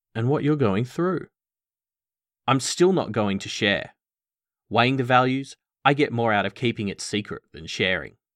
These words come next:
"Optimizing?" "Exactly." "And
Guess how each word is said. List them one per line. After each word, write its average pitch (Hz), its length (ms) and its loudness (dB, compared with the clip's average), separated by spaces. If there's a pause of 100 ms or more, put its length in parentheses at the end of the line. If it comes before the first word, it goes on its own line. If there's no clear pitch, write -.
(760)
"Optimizing?" 180 760 -4 (840)
"Exactly." 107 720 0 (920)
"And 117 400 -2